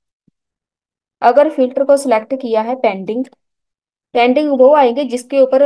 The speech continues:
अ, center में line नहीं रहेगी, तो इसको हम बोल देंगे return कर दो not task completed, बस।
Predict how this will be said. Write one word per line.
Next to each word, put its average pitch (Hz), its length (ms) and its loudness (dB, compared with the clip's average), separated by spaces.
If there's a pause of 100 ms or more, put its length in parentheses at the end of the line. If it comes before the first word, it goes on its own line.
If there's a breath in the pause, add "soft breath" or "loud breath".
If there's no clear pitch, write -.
(160)
अ, 220 340 -4
center 240 400 -6
में 269 120 -6
line 220 280 -6
नहीं 190 300 -14
रहेगी, 170 340 -10 (540)
तो 240 60 2
इसको 269 500 2
हम 254 260 -4 (220)
बोल 196 300 -4
देंगे 202 300 -2
return 247 380 0
कर 208 200 -4
दो 220 160 -6 (120)
not 262 420 -4
task 208 460 -6
completed, 175 580 -14 (300)
बस। - 400 -10